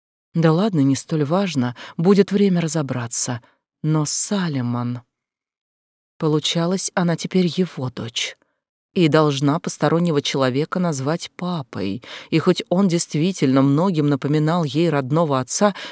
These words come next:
это был точно не он. Иначе в те минуты, когда они остались один на один, Салемон подал бы какой-то знак. Но нет, он сказал: «Я бы умер». Какие тут сомнения?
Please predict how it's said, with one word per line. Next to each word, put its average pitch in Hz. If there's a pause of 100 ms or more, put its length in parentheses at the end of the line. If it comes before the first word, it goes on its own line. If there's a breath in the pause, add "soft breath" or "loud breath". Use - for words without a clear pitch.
(100 loud breath)
это 185
был 180 (160)
точно 185
не 175
он. 123 (400 loud breath)
Иначе 190
в -
те -
минуты, 185
когда 143
они 170
остались 165
один 165
на 143
один, 156 (240 loud breath)
Салемон 190
подал 170
бы 170
какой-то 190
знак. 202 (260 loud breath)
Но 165
нет, 185
он 151
сказал: 165 (420 soft breath)
«Я 151
бы 175
умер». 185 (380)
Какие 139
тут 160
сомнения? 185